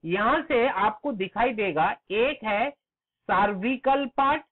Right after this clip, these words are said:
जो सी से शुरू होता है, सी वन से लेके सी सेवन तक Cervical part, ये सब एक एक कॉलम है, है ना, One column, second column, third column, fourth column, इस type की कॉलम है।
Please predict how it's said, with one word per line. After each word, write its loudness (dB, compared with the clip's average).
जो 0
सी -2
से -2
शुरू -2
होता 0
है, 0
सी -4
वन 0
से -2
लेके -2
सी -8
सेवन -2
तक -4
Cervical 0
part, 0
ये -2
सब -2
एक 0
एक -6
कॉलम 2
है, -8
है -4
ना, 0
One 0
column, -2
second -6
column, 0
third -2
column, -2
fourth -6
column, 0
इस -8
type -4
की -8
कॉलम -2
है। -16